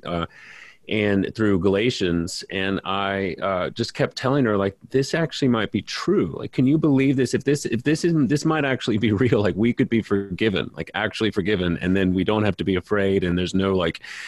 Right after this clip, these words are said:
there's no sort of bargain in this anymore." Or,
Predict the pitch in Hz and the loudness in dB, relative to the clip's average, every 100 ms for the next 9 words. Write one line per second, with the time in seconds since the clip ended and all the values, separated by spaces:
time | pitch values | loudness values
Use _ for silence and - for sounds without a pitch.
0 | - - - 98 98 104 104 98 92 - | -14 -10 0 2 4 2 2 2 0 -2
1 | - - 90 87 107 117 107 85 85 92 | -10 -6 -6 -2 -2 0 0 2 0 0
2 | 92 87 87 69 92 87 87 82 76 - | 0 2 -2 0 2 2 2 0 -2 -2
3 | 87 85 | 0 0